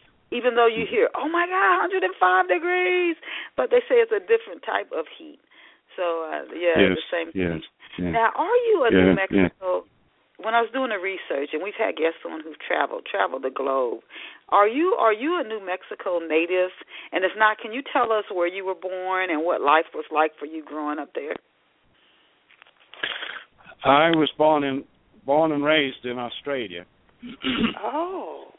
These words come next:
Speaker 2: Um, but, um, and a woman brought me to, uh, the U S A, um, American woman.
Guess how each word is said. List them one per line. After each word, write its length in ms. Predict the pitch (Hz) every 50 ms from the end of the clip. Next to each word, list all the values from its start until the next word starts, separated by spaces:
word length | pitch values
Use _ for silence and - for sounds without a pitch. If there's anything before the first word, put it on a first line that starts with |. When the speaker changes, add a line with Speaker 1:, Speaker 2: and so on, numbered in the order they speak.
| _ _ _ - -
Speaker 2:
Um, 880 | 110 110 110 107 107 107 107 107 107 104 104 104 104 104 101 98 90 - - - 92
but, 380 | 117 117 110 - - - -
um, 300 | 117 110 107 104 104 101 - _ _ _ _ _ _ _ _ _ _ _ _ _ _ _ _ _ - - -
and 180 | - 123 117 117
a 60 | 120
woman 360 | 120 135 143 139 127 117 120
brought 300 | 104 113 117 120 117 -
me 220 | 123 113 113 117 110 - -
to, 500 | - 110 107 107 107 104 101 104 104 104
uh, 40 | 101
the 100 | 92 101 104
U 200 | 110 110 104 101
S 120 | 101 95 - -
A, 340 | 101 98 101 110 127 131 123 _ _ _ _ _ _ _ _ _ _ _ _ - 107
um, 720 | 110 110 107 107 104 104 104 101 101 101 101 98 98 92 -
American 480 | 107 113 131 151 139 - - 98 98
woman. 320 | 98 95 98 113 123 131